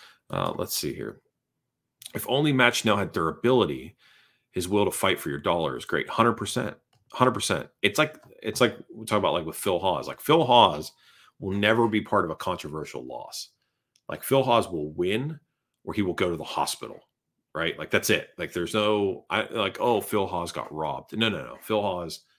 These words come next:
was killed or he, he slept a guy.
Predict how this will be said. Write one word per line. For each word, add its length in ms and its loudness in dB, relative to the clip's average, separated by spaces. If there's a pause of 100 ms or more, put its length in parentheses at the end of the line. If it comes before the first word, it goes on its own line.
(160)
was 200 -10 (140)
killed 380 2 (720)
or 640 0 (320)
he, 280 -6 (320)
he 120 -10
slept 340 -2
a 40 -8
guy. 260 -14